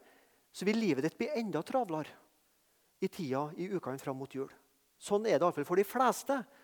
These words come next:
av oss. Jula kommer tidligere hvert år, sier vi. Dette er et utklipp fra Stavanger Aftenblad, nitten tjueåtte. Ja,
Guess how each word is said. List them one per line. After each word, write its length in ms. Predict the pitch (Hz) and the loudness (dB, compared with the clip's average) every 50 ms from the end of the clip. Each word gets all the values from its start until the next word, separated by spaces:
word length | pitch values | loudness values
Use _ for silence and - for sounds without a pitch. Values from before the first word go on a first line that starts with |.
| - _ - - | -16 _ 0 0
av 140 | 151 123 | 0 0
oss. 280 | 127 120 - - - - - _ _ _ _ _ _ _ _ _ _ _ _ _ _ _ _ _ _ _ _ _ _ _ _ _ _ _ _ _ _ _ _ _ _ _ _ _ _ _ _ _ _ _ _ _ _ _ _ _ _ _ _ _ _ _ _ _ _ _ _ _ _ _ _ _ _ _ - - | 0 -10 -10 -12 -12 -14 -16 _ _ _ _ _ _ _ _ _ _ _ _ _ _ _ _ _ _ _ _ _ _ _ _ _ _ _ _ _ _ _ _ _ _ _ _ _ _ _ _ _ _ _ _ _ _ _ _ _ _ _ _ _ _ _ _ _ _ _ _ _ _ _ _ _ _ _ -12 -6
Jula 280 | 139 147 143 143 156 147 | -2 0 2 2 2 2
kommer 200 | 165 165 165 160 | 2 0 0 2
tidligere 320 | 185 180 139 135 156 - | 2 6 6 6 4 6
hvert 180 | 170 165 - - | 2 2 4 4
år, 120 | 156 175 180 | 2 2 2
sier 160 | 180 175 147 | 0 0 -2
vi. 60 | 131 127 117 - - - _ _ _ _ - 175 | -4 -6 -10 -14 -20 -20 _ _ _ _ 0 0
Dette 300 | 170 - - 151 170 175 | 0 4 6 6 6 8
er 100 | 160 160 | 8 6
et 120 | 165 - 196 | 6 4 0
utklipp 380 | 165 - - 151 160 - - | -2 -2 0 -2 -2 -2 -2
fra 180 | - 160 165 165 | 2 4 4 4
Stavanger 460 | 160 - - 202 165 127 120 131 139 175 | 4 4 4 4 4 4 0 2 2 0
Aftenblad, 480 | 170 - 139 127 123 135 160 190 196 175 | 0 -2 -6 -2 4 4 4 4 2 -4
nitten 280 | 196 185 - - 151 143 | -6 -8 -6 -8 -4 0
tjueåtte. 380 | 180 190 196 190 - 175 226 254 226 - - _ _ _ _ _ _ _ _ _ _ _ _ _ _ _ _ _ _ _ _ _ _ _ _ _ _ _ _ _ _ _ _ _ _ _ _ _ _ _ _ _ - - - - - - - - - 143 | 2 2 2 2 0 -2 -2 -2 -4 -12 -18 _ _ _ _ _ _ _ _ _ _ _ _ _ _ _ _ _ _ _ _ _ _ _ _ _ _ _ _ _ _ _ _ _ _ _ _ _ _ _ _ _ -20 -18 -16 -16 -16 -18 -16 -8 0 2
Ja, 100 | 151 | 2